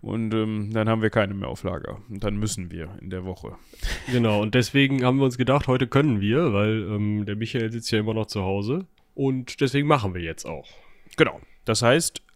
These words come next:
Speaker 1: an zwei Tagen hintereinander für uns zwei Folgen. Dementsprechend können wir euch gar nicht sagen,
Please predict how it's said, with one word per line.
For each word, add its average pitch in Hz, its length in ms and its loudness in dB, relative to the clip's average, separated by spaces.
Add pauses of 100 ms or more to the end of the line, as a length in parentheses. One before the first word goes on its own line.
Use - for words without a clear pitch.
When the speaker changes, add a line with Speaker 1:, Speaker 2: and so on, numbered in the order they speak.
(100)
Speaker 1:
an 117 160 -2
zwei 135 220 4
Tagen 135 360 6
hintereinander 135 680 4
für 110 160 -4
uns 131 500 -2
zwei 104 400 0
Folgen. 143 480 2 (260)
Dementsprechend 143 600 2
können 190 240 8
wir 156 120 6
euch 135 240 2
gar 139 220 6
nicht 151 160 0
sagen, 123 640 4